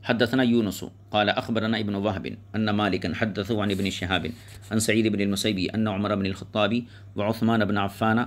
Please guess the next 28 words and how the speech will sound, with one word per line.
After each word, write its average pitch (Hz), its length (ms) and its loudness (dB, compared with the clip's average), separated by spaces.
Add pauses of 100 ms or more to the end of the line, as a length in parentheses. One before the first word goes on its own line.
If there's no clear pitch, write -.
व 104 120 0
आइशा 107 680 -2
ज़ौज 104 220 0
नबी 98 220 -2
सल्लल्लाहु 95 280 -2
अलैहि 90 100 -4
वसल्लम 117 240 0
कानू 90 240 -2
यक़ूलून। 78 440 -4 (1000)
ये 120 120 0
तीन, 120 320 2 (140)
उमर 113 200 2
बिन 113 140 2
ख़त्ताब, - 560 0
उस्मान 107 380 -2
गनी, 110 220 0
हज़रत 101 320 -2
आयशा, 85 320 -2 (3750)
इन 135 120 4
तीनों 135 280 4
से 117 100 -2
मरवी 90 300 -2
है। - 120 -14 (1080)
ये 113 80 6
हज़रात 120 260 4
कहते 110 300 0
थे, - 200 -8 (560)
इज़ा 127 420 2